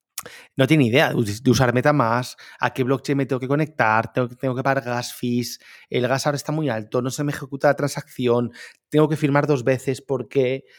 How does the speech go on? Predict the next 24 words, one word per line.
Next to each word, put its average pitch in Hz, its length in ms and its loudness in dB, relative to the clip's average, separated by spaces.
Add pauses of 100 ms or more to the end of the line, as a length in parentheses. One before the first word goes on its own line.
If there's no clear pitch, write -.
(120)
esto 139 160 -2
es 135 60 0
un 151 120 4
scam, 135 440 2
es 131 100 -6
un, 135 300 0
es 143 160 -4
una 147 100 2
transacción 135 320 -2
de 139 80 4
fiar. 131 520 6 (480)
La 131 120 -2
gente 165 320 0
no 147 220 4
entiende 123 840 0 (260)
estas 123 280 -2
cosas - 380 -10
y 131 80 4
es 180 100 2
normal, 220 640 2
no 156 100 -4
pasa 202 180 -2
nada, 226 380 -4 (380)
¿vale? 156 320 2